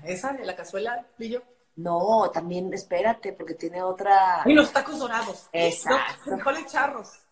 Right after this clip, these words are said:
Speaker 1: Digo, charros.
Speaker 2: Puercos, Montserrat.
Speaker 1: Esos, los
Speaker 2: Los mejores
Speaker 1: puercos.
Speaker 2: puercos que le encantan, la tiquitiqui, que,
Speaker 1: Ajá.
Speaker 2: eh, la tiquitiqui se ha reportado todos los días. Hoy
Speaker 1: Ay,
Speaker 2: no se ha
Speaker 1: sí.
Speaker 2: reportado. No sé
Speaker 1: Hoy
Speaker 2: qué
Speaker 1: no.
Speaker 2: onda.
Speaker 1: Sí, yo también
Speaker 2: Pero
Speaker 1: me reporto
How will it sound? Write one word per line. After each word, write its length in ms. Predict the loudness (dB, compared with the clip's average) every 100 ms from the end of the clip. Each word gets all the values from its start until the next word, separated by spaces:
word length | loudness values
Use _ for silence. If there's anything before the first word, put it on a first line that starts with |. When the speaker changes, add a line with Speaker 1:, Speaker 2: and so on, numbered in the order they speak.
| _ _
Speaker 1:
Digo, 200 | -6 -6
charros. 360 | -6 -6 -6 -2
Speaker 2:
Puercos, 680 | 6 6 6 4 0 -4 -4
Montserrat. 520 | -6 -6 -8 -8 -8
Speaker 1:
Esos, 140 | -12 -18 -16
los 120 | -10
Speaker 2:
Los 140 | -6
mejores 240 | 0 0 0
Speaker 1:
puercos. 40 |
Speaker 2:
puercos 340 | 0 0 0 0
que 120 | 0
le 100 | 2
encantan, 680 | -2 4 6 6 6 4 4
la 120 | -4
tiquitiqui, 680 | -6 -14 -8 -6 -4 -6 -8 _ _ _
que, 160 | 2 2
Speaker 1:
Ajá. 200 | 4 0
Speaker 2:
eh, 260 | 0 -6 -18 _ _ _ _ _
la 140 | 2 2
tiquitiqui 400 | 0 -4 -4 0
se 100 | 2
ha 40 |
reportado 600 | 2 2 0 4 4 4
todos 260 | 4 4 4
los 180 | -2
días. 440 | -6 -10 -12 -20 -20 _
Hoy 240 | 2 4 4
Speaker 1:
Ay, 80 | 2
Speaker 2:
no 100 | -2
se 120 | -2
ha 40 | -2
Speaker 1:
sí. 60 |
Speaker 2:
reportado. 560 | -2 -6 -6 -6 -6 -10 _ _ _
No 160 | -8 -8
sé 180 | -6 -8 -4
Speaker 1:
Hoy 80 | 0
Speaker 2:
qué 20 |
Speaker 1:
no. 40 | 2
Speaker 2:
onda. 300 | 0 -4 -12 -14 -20 _ _ _ _ _
Speaker 1:
Sí, 140 | -8 -2
yo 80 | 0
también 260 | 0 2 4
Speaker 2:
Pero 0 |
Speaker 1:
me 60 |
reporto 340 | 2 0 -10